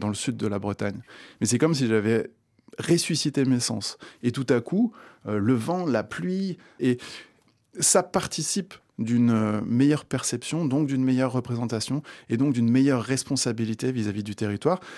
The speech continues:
Donc moi, je suis plutôt un adepte de cette troisième voie. C'est l'idée non pas de faire un retour en arrière au paléolithique, mais en effet de puiser dans un certain nombre de sagesses, comme celle des Kogi, tout en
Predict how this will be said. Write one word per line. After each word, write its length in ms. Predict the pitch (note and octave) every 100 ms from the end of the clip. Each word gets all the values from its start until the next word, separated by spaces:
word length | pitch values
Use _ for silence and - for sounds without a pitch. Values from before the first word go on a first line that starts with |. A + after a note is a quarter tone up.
| - -
Donc 100 | A#2+
moi, 120 | E3
je 100 | F3
suis 180 | - D3
plutôt 260 | B2 C#3+
un 100 | F3
adepte 240 | C#3 C#3 D3+
de 60 |
cette 200 | B2+ C#3
troisième 380 | A#2+ D3 C#3 B2+
voie. 200 | A2+ C3
C'est 160 | E3 B2
l'idée 240 | A#2+ C3
non 160 | C3+ D#3
pas 140 | G3+
de 100 | F3
faire 180 | B2 C3
un 40 | A#2
retour 380 | G#2+ B2 C3+ B2+
en 120 | A2+
arrière 300 | G#2+ A2+ A2+
au 60 | G#2
paléolithique, 640 | G#2+ G#2 G2+ G#2 F3+ G3 - - -
mais 140 | B2 C3+
en 120 | D#3
effet 220 | D#3 F3
de 120 | D3+
puiser 400 | A2+ - D3 D#3
dans 240 | C#3+ A2+ G#2
un 20 |
certain 220 | G2+ G#2+
nombre 180 | C#3+ D3+
de 100 | A2
sagesses, 500 | G#2+ B2 G#2+ G#2+ E3+
comme 160 | - A2
celle 220 | - B2
des 120 | A#2+
Kogi, 380 | A#2 A2 A2+ D#3+ - - - _ _
tout 300 | A#3 A3+ F3
en 180 | D3